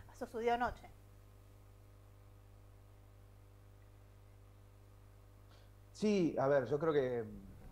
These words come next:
Speaker 2: como ya se ha dicho en, en muchos lugares, an-, estamos ante, eh, dos cosas, un hecho criminal y un hecho político, eh, que debe esclarecerse lo antes posible, sobre todo porque hay, eh,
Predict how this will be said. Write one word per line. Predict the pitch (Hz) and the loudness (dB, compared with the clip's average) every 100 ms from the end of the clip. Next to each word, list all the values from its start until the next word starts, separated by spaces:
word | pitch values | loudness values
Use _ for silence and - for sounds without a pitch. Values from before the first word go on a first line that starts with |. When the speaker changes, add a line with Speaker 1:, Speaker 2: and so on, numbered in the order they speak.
| - - | -18 -18
Speaker 2:
como | 107 104 95 | -14 -12 -6
ya | 117 | -6
se | - | -4
ha | 110 | -4
dicho | 117 127 | -6 -8
en, | 110 101 113 | -10 -10 -8
en | |
muchos | 107 110 110 | -6 -2 2
lugares, | 120 151 123 | 4 4 4
an-, | 113 | 0
estamos | - 120 113 110 | 0 0 0 -2
ante, | 110 123 123 - - - - - | -2 -2 -2 -4 -18 -20 -8 0
eh, | 113 110 107 - - - - - | 2 2 -2 -6 -18 -20 -20 -8
dos | 127 143 | 0 0
cosas, | - 151 151 165 160 | 2 0 2 -2 -2
un | - 131 | -8 -10
hecho | 143 151 - | -8 -8 -6
criminal | 131 131 143 170 180 | -6 -2 -2 -2 -2
y | |
un | 135 127 | -4 -6
hecho | 120 123 | -8 -6
político, | 117 127 170 151 139 160 220 - - - - | -4 -4 -6 -8 -4 -4 -6 -14 -20 -20 -10
eh, | 113 117 110 95 | -4 0 0 0
que | 117 | -2
debe | 120 147 | 2 2
esclarecerse | 147 135 127 120 120 117 - - - 135 131 - 113 - 139 131 | 2 -2 -4 -6 -8 -12 -14 -20 -12 -8 -8 -12 -12 -2 0 0
lo | 120 120 | 0 -2
antes | 131 127 | -2 -8
posible, | 113 107 - 104 95 95 95 | -12 -14 -12 -12 -10 -8 -8
sobre | - 120 127 | -2 -2 0
todo | 185 196 | -2 -2
porque | 147 139 151 165 | 0 -2 0 4
hay, | 151 147 151 - - - - | 4 4 0 -6 -20 -20 -10
eh, | 113 113 110 110 | -6 -4 -4 -4